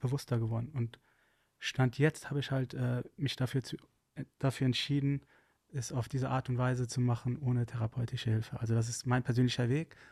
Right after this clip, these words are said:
und das sage ich auch immer in meinem Blog. Äh, dazu stehe ich auch. Das findet natürlich nicht jeder gut und vor allen Dingen auch, wenn es immer wieder diese Rückschläge gibt.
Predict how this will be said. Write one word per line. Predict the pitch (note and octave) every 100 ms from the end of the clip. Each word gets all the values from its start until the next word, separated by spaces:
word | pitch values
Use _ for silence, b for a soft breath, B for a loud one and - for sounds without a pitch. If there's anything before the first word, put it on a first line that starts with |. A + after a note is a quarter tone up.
| _
und | A#2+
das | A2
sage | B2+ C3+
ich | B2+
auch | B2
immer | B2 B2 A#2+ - - - _ - -
in | A#2
meinem | A#2 A2+
Blog. | A#2 A#2+ A2+ b b b b b
Äh, | - A2+ A#2
dazu | A#2 -
stehe | A#2+ - C#3+
ich | B2+ B2+
auch. | A#2+ b b b b
Das | - -
findet | B2
natürlich | A#2 A2 B2+ B2+
nicht | A2+
jeder | D3+ D3
gut | C3+ C3+ B2+
und | A#2
vor | A#2
allen | A2+
Dingen | A2+
auch, | A2+ -
wenn | A2+
es | A2+
immer | A#2+ A2+
wieder | A2+ A#2
diese | A#2 A#2
Rückschläge | D3+ - - D3 C3+
gibt. | C3 -